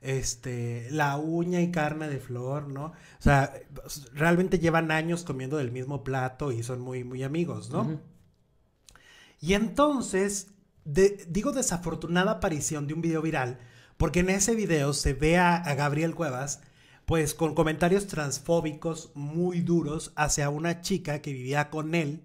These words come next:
Speaker 1: ¿no? Eran roomies, se pelean, aparentemente que porque la chica hacía brujería, según dice Gabriel, y que entonces estaba en riesgo su vida, ¿no? Y entonces empiezan a pelear, lo graban,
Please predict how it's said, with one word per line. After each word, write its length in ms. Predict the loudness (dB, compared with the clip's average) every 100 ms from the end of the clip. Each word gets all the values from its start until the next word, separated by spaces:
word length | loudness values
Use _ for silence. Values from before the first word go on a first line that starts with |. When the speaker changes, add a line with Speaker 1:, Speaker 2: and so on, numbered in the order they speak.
| -10
Speaker 1:
¿no? 260 | -6 -6 -8 -20 -20 -20 -8
Eran 320 | 0 2 2
roomies, 520 | 4 6 8 8 8 6
se 180 | 2
pelean, 760 | 0 2 4 6 8 8 6 4
aparentemente 800 | 0 4 4 4 4 4 4 2
que 100 | 0
porque 280 | 0 0 0
la 140 | -4
chica 260 | -2 -2 0
hacía 200 | 0 -2
brujería, 640 | -2 0 2 6 6 4
según 340 | 2 -4 -2 -2
dice 280 | -2 0 2
Gabriel, 440 | 6 6 6 2 -8 -20 -20 -20 _
y 120 | -2
que 80 | 0
entonces 400 | 0 0 0 0
estaba 320 | 0 4 6
en 160 | 4 2
riesgo 440 | 2 2 2 -2
su 180 | -2 -4
vida, 300 | -4 -4 -2
¿no? 280 | 2 2 0 -16 -18 -4
Y 80 | 0
entonces 340 | 2 2 4
empiezan 540 | 2 2 4 6 6
a 100 | 4
pelear, 480 | 6 6 8 8 6
lo 320 | 2 2 4 4
graban, 540 | 4 6 6 4 2